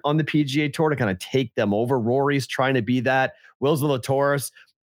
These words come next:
who's very young, been very competitive. He's been very vocal about this tour, saying, "This is not where we should be. Our guys should be about winning championships and winning majors." And look, the N F L had the U S F L that competed against them for a while. And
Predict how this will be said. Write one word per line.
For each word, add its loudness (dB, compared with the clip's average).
who's 0
very 0
young, 2
been -2
very 0
competitive. 0
He's 0
been 2
very 2
vocal 0
about 0
this -2
tour, 0
saying, 0
"This 0
is 0
not 2
where 0
we 2
should -4
be. 2
Our -2
guys 2
should -2
be 2
about 2
winning 0
championships 0
and 2
winning 0
majors." 0
And 0
look, -2
the 0
N 2
F 0
L 2
had 0
the -4
U 2
S -2
F 0
L 2
that 0
competed 0
against 0
them 2
for 0
a 2
while. 2
And -2